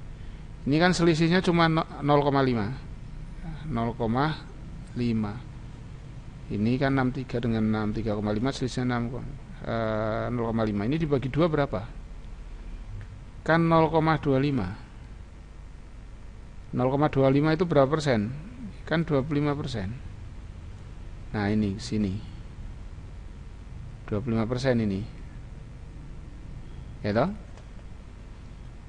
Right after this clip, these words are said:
Atau dari sini sama aja. Lihat ini, enam tiga dengan enam lima selisihnya dua. Nah,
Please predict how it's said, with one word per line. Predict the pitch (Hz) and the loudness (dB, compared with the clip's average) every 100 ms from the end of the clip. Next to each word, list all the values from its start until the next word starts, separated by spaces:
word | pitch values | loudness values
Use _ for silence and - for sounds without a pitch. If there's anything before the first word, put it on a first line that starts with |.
| - - | -14 -6
Atau | 110 117 143 | 0 4 8
dari | 175 175 | 10 10
sini | 165 196 190 | 8 8 8
sama | 165 170 156 | 8 8 6
aja. | 160 131 127 - - - - - - - - - - - 110 | 6 4 2 -6 -14 -14 -14 -14 -14 -14 -14 -14 -14 -10 2
Lihat | 123 131 | 4 6
ini, | 135 117 | 6 8
enam | 127 | 6
tiga | 131 131 156 | 6 6 8
dengan | 151 143 | 8 8
enam | 143 139 | 6 6
lima | 147 175 | 6 6
selisihnya | 170 151 151 156 | 6 4 6 4
dua. | 170 135 110 92 - - - - - - - - - - - - - - - - - - - - - - - - - - - - - | 4 4 4 2 -6 -14 -14 -14 -14 -14 -14 -14 -14 -14 -14 -14 -16 -16 -16 -16 -16 -16 -14 -14 -14 -14 -14 -14 -12 -12 -10 -10 -6
Nah, | 110 104 101 113 | -2 0 -2 -4